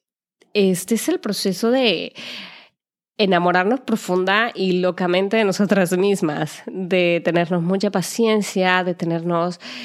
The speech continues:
mucho amor y de saber que no hay otro lugar mejor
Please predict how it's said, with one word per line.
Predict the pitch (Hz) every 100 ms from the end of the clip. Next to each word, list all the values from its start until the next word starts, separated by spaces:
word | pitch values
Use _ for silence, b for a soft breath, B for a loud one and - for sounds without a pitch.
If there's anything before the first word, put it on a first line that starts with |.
| 220 185
mucho | 185 180 185 190 -
amor | 170 180 226 220 202
y | 214 202
de | 170
saber | 165 180 160 165 160
que | - 165 160
no | 165 180 190 196 208 202 -
hay | 180 190 190 185
otro | 185 196 190 185
lugar | 175 156 151 156
mejor | 156 147 - 170 170 190